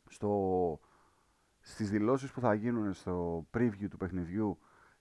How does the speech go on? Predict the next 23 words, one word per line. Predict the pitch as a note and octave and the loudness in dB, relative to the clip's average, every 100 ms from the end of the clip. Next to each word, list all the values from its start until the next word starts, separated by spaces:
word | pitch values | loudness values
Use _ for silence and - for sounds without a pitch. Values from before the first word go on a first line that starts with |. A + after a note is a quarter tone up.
| _ _ _ | _ _ _
εγώ | G#2 F#2+ B2+ | 2 4 2
δεν | A2+ C3 | 4 4
θα | C#3 | 4
μου | B2 | 4
κάνει | C3 B2 | 2 2
εντύπωση | A2 A2 A2 G#2+ | 0 -2 -4 -2
να | G2+ | 0
δω | G#2 | 0
τον | G#2+ G#2+ | 0 0
Αταμάν | G2+ F#2+ G2+ F#2 F2+ - - | 2 2 2 0 -4 -16 -12
να | - G2+ | 2 2
αποσυμπιέζει | - G2+ - F2+ A2 A#2 G#2+ | 2 -4 -4 2 4 4 0
τους | F2+ | -8
παίκτες | - G2+ - E2 - _ _ | 0 0 0 -6 -6 _ _
και | - | -4
πολύ | F#2 G2 G#2+ | 0 0 0
κόσμο | G#2+ A2+ G#2+ | 0 0 2
να | F#2+ | -2
ξενίζει, | - G2 F2 F#2 E2+ G2 D3 - _ _ | -2 -2 2 0 0 0 -2 -6 _ _
λέγοντας | F2+ F#2+ F#2 E2+ E2+ | 4 4 4 0 0
δηλαδή | F2 E2+ D#2 E2+ | 2 2 2 0
ότι, | E2+ F2 F2 - - _ _ - | -2 -2 -4 -6 -16 _ _ -8
"Οκ, | F2+ | -6